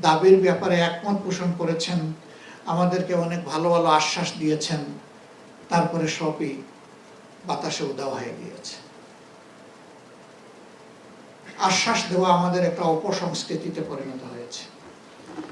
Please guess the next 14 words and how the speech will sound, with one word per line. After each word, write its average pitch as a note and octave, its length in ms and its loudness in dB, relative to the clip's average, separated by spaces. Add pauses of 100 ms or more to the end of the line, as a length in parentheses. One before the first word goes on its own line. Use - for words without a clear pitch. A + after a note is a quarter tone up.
(140)
আমি D#3 220 -2
আশ্বাসের E3+ 520 -4
রাজনীতিতে - 520 -10
মোটেই F#3 500 2
বিশ্বাস - 320 -6
করি - 260 -16
না, - 60 -20 (1300)
আমি F3+ 220 4
বিশ্বাস F3 360 2
করি E3 380 0
অ্যাকশনের E3 720 0
রাজনীতিতে। - 420 -14 (3500)
আশ্বাস G#3+ 440 4
এবং G#3 160 0